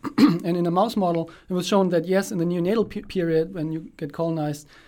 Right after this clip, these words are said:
with this bacterium, you are, uh, more protected, but also in adulthood, um,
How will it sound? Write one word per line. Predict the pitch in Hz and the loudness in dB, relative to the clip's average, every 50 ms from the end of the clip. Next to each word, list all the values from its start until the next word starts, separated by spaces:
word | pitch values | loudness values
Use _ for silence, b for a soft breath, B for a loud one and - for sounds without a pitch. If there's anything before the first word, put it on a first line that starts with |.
| B B B B - | B B B B -12
with | 160 156 156 | -10 -8 -6
this | 160 156 151 - | -6 -8 -8 -8
bacterium, | - 160 139 - - 214 196 185 180 170 | -10 -10 -8 -2 2 2 2 4 2 0
you | 160 165 160 160 180 214 | -2 -4 -4 -6 -6 -6
are, | 180 156 156 151 156 196 | -6 -6 -6 -6 -8 -8
uh, | 196 185 156 | -8 -8 -4
more | 147 160 190 208 | -2 0 0 0
protected, | 208 202 190 - 170 165 - 175 151 | 0 -2 -4 -4 -4 -6 -6 -6 -4
but | 170 165 | -2 -2
also | - 196 185 190 190 190 185 175 | 0 2 2 2 2 0 -2 -2
in | 185 185 180 | -2 -4 -6
adulthood, | 185 170 151 180 170 180 180 - 180 160 156 151 156 - 185 | -8 -6 -4 -2 -2 -2 -4 -4 -2 -2 -2 -2 -2 -6 -6
um, | 156 151 151 151 | -4 -4 -4 -4